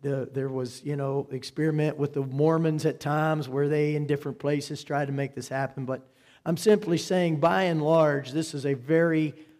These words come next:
long-held, deeply recognized, and, and held principle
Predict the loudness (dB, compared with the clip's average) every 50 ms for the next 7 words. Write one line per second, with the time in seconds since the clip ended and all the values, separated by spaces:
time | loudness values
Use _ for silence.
0 | _ _ -8 -2 2 4 4 4 4 2 2 2 2 4 4 4 2 0 0 0
1 | 2 2 2 0 0 -2 0 0 -2 -2 -4 -6 -10 -8 -6 -4 -4 -2 -2 -4
2 | -4 -6 -8 -12 -18 _ _ _ _ _ _ _ _ _ _ -4 -2 0 0 0
3 | -2 -4 -6 -12 _ _ _ _ _ _ _ _ _ _ _ _ _ _ _ _
4 | _ _ _ _ -6 -4 -4 -2 0 2 4 4 4 2 0 -4 -4 0 2 2
5 | 2 0 0 -4 -6 -6 -8 -10 -14 -14 -16